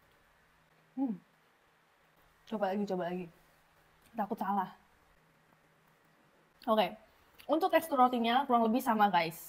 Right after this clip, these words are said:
nih, ya kan, sama. Tapi memang yang Roti O tuh lebih ngembang dikit menurutku. Nih, kelihatan juga kan, lebih ngembang, lebih padat dikit gitu daripada Roti Boy. Tapi kurang lebih sama sih. Tapi waktu digigit itu baru kerasa bedanya.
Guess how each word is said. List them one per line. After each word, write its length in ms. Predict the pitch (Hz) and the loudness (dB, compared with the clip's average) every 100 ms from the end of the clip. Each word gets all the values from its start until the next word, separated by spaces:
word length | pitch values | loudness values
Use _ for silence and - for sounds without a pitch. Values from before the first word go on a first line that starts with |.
| - | -6
nih, 240 | 196 175 185 - | -6 -6 -14 -10
ya 80 | 180 | -2
kan, 240 | 202 226 | 0 0
sama. 320 | 214 190 220 269 - - | -2 0 -2 -4 -8 2
Tapi 240 | 285 392 | 6 8
memang 320 | 339 208 226 | 6 4 4
yang 160 | 247 240 | 4 4
Roti 160 | 240 | 2
O 80 | 226 | 0
tuh 160 | 277 359 | 2 4
lebih 240 | 226 185 | 2 0
ngembang 400 | 247 233 202 220 | 0 4 4 4
dikit 400 | 226 233 - 311 - | 0 0 -2 -8 -4
menurutku. 480 | 240 226 220 208 175 - | -2 -2 -2 -4 -6 -6
Nih, 160 | 214 180 - - - | -8 -8 -14 -20 2
kelihatan 240 | 247 247 262 | 4 6 4
juga 240 | 254 294 - | 6 4 6
kan, 240 | 196 208 - | 4 4 -4
lebih 240 | 226 226 233 | 0 2 4
ngembang, 300 | 220 202 302 | 6 4 4
lebih 160 | 240 214 | 0 2
padat 320 | 214 214 226 | 0 0 0
dikit 400 | 254 - - 508 247 | -2 -2 -4 -4 -2
gitu 240 | 220 180 165 - 233 | -6 -6 -10 -4 4
daripada 560 | 226 220 220 254 311 311 - | 6 6 6 6 6 2 2
Roti 320 | 247 247 254 | 6 6 4
Boy. 400 | 214 214 180 - | 2 4 4 2
Tapi 160 | - 311 | -4 0
kurang 160 | 311 294 | 2 2
lebih 80 | 311 | 0
sama 240 | 320 247 | 2 0
sih. 240 | 233 226 185 - - _ | 0 -4 -12 -18 -20 _
Tapi 480 | - 415 - 254 254 | 2 2 2 -2 4
waktu 320 | 233 - 233 | 4 4 0
digigit 480 | 233 269 220 226 226 | 0 -2 2 0 0
itu 160 | 254 | 0
baru 240 | 233 220 254 | 2 2 0
kerasa 400 | 233 220 233 208 | -2 -2 -4 -2
bedanya. 400 | 196 190 185 | -2 -2 -4